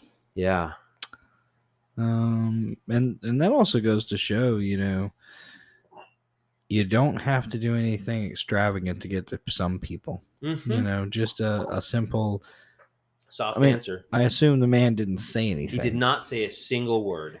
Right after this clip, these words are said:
Speaker 2: He just looked at
Speaker 1: He
Speaker 2: him.
Speaker 1: just looked at Dad with disgust.
Speaker 2: That's, uh, kudos to this man.
Speaker 1: And on top of that, it's somebody that Dad respected, right?
Speaker 2: Right.
Speaker 1: Dad had a very high, a very deep respect for Glenn McGrann,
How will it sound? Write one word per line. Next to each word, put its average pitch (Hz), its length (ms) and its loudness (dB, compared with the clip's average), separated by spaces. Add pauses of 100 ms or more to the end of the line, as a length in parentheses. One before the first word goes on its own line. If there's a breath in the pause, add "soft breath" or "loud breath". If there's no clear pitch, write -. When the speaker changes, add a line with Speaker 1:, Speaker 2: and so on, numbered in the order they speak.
(160)
Speaker 2:
He 143 100 4
just 117 160 2
looked 98 320 -2
at 76 180 -4
Speaker 1:
He 120 80 -4
Speaker 2:
him. 120 60 -8
Speaker 1:
just - 220 -10
looked 110 200 -4
at - 120 -12
Dad 95 240 -4
with 90 120 -18
disgust. - 580 -16 (1040 soft breath)
Speaker 2:
That's, 101 460 -6
uh, 92 360 -4 (1400)
kudos 123 600 4
to 101 120 -10
this 95 260 -4
man. 80 160 -4
Speaker 1:
And 196 400 2 (160)
on 156 180 0
top 277 320 0
of 147 120 -4
that, 123 220 0
it's - 200 -10
somebody 180 400 0
that 143 220 0
Dad 107 260 0
respected, 98 720 -4 (160)
right? 85 280 -8 (840 loud breath)
Speaker 2:
Right. 160 400 6
Speaker 1:
Dad 135 300 4
had 139 160 0
a 113 80 -4
very 127 320 -2
high, 110 320 0 (140)
a 104 40 -10
very 104 280 -6
deep 104 200 -14
respect 98 460 -10
for 101 80 -14
Glenn 95 240 -14
McGrann, 85 460 -20